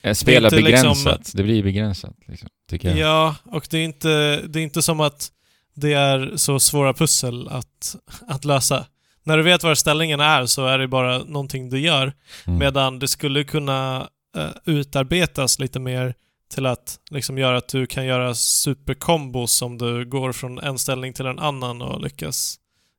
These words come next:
Speaker 2: göra grejer.
Speaker 1: Also
Speaker 2: Typ.
Speaker 1: known as Neo två.
Speaker 2: Exakt. <laughs> Vad,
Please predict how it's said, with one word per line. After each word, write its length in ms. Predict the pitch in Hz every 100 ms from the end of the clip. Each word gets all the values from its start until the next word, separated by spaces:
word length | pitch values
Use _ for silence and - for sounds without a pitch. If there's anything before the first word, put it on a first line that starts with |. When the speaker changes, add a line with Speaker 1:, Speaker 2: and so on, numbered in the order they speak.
| -
Speaker 2:
göra 260 | 139 147
grejer. 320 | 147 - - -
Speaker 1:
Also 420 | 104 104 101 -
Speaker 2:
Typ. 200 | 101 95
Speaker 1:
known 340 | 98 95 92 90
as 300 | 90 87 80
Neo 560 | 95 98 92 90 85
två. 440 | 82 - 92 85 - _ _ _ _ -
Speaker 2:
Exakt. 640 | 269 - 160 - - - 139 269 -
<laughs> 0 | 254 214 110
Vad, 180 | 240